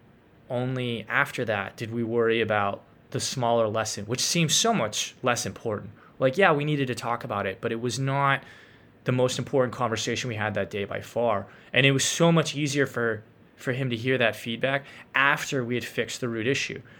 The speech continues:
because now all the tension in his stomach was gone, and we could just focus on, yes, mechanically,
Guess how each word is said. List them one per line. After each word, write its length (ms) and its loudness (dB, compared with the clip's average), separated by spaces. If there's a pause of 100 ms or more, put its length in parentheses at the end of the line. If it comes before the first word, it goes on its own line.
(120)
because 280 -2
now 240 4
all 100 4
the 100 2
tension 420 -4
in 100 -4
his 100 -4
stomach 400 -4
was 120 -10
gone, 340 -4
and 120 -6 (220)
we 120 -2
could 160 -2
just 180 -2
focus 380 2
on, 220 0 (240)
yes, 220 4
mechanically, 800 2